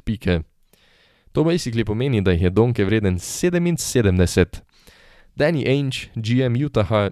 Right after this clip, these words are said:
je pomigal Minnesoti in jih oževko fajn namočeno kuhinjsko krpo. Ugotovil je, da je čas za novo ero jazz basketa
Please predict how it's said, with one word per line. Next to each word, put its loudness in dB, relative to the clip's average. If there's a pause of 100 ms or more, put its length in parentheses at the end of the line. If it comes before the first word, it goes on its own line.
(120)
je -2
pomigal 2
Minnesoti -2
in -2
jih -4 (140)
oževko 0
fajn -4
namočeno -2
kuhinjsko -6 (160)
krpo. 0 (500)
Ugotovil 0
je, 4
da 4
je -2
čas 0
za 0
novo 0
ero 2
jazz 0
basketa -2